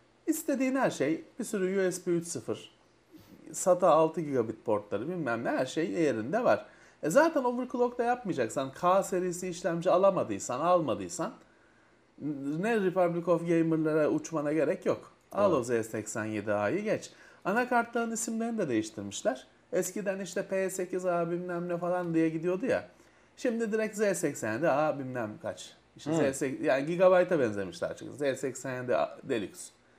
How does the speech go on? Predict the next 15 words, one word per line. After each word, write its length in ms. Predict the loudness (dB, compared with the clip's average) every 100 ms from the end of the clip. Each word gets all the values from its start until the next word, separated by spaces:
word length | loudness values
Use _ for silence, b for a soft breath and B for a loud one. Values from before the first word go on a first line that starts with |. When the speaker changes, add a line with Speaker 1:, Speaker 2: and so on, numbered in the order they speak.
| b
Speaker 1:
Z 260 | -2 0 0
seksen 400 | -2 -4 -4 -6
yedi 280 | -6 -8 -8
Pro. 320 | -4 -2 -2 -6 _ 4
Böyle 220 | 6 6
olmuş. 480 | 0 -2 -8 -12 -14 b b b 4
İyi 160 | 8
olmuş 400 | 8 6 0 -8
bence. 340 | -8 -8 -8 -8 -10 _ _ _ b b b b b b b b _ _ _ _ 0
Ee, 280 | 2 2 -2 -6 B B
öyle 360 | 4 6 6 4
dolu 260 | 4 4
dolu 300 | 2 2 2
bir 120 | 0 0
Asus 480 | 0 -4 -12 -14